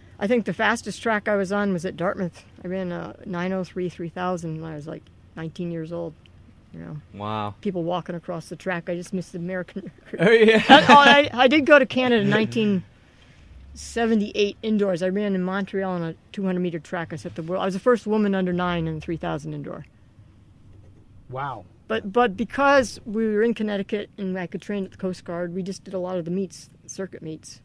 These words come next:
Speaker 3: Okay.
Speaker 1: It was a big circuit back then. You know, it wasn't like, "Okay, I'm only gonna do three meets and I'm gonna have a rabbit in each event." You know,
Speaker 3: Mm-hmm.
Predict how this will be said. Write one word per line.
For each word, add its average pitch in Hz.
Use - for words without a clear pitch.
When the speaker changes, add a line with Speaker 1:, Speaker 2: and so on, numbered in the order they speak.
Speaker 3:
Okay. 131
Speaker 1:
It -
was 226
a 226
big 302
circuit 320
back 170
then. 190
You 220
know, 233
it 240
wasn't 277
like, 208
"Okay, 214
I'm 208
only 226
gonna 202
do 190
three 202
meets -
and 180
I'm 185
gonna 180
have 190
a 185
rabbit 180
in 180
each 185
event." 175
You 190
know, 170
Speaker 3:
Mm-hmm. 156